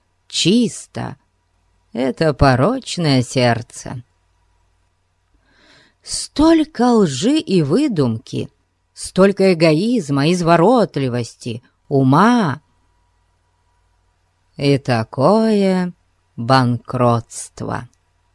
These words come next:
Горничная задёрнула занавеси и просьбами, и показной лаской убедила хозяйку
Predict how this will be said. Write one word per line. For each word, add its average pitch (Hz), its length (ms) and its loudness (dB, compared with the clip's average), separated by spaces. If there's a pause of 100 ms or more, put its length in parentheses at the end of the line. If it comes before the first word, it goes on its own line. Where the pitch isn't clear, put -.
(2750)
Горничная 233 840 2
задёрнула 131 760 0
занавеси 170 1000 -2 (540)
и 123 140 -6
просьбами, 127 1120 -2 (360)
и 311 140 -4
показной 123 460 -2
лаской 123 760 -4 (640)
убедила 160 720 0
хозяйку 135 920 -4